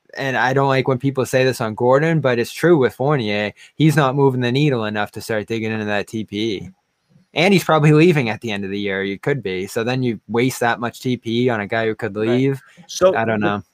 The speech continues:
Speaker 3: the question now becomes, and so here's where we are. You know, uh, K O C went on the air, uh, went on N B C earlier today,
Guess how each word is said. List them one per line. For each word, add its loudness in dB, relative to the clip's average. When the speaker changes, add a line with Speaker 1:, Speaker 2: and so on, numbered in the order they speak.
Speaker 3:
the -8
question 0
now 2
becomes, -4
and -2
so 4
here's 2
where 4
we 2
are. 4
You -4
know, 0
uh, 2
K 2
O 6
C -2
went -2
on -2
the -4
air, 0
uh, -2
went -2
on 0
N -4
B -2
C -2
earlier 2
today, 4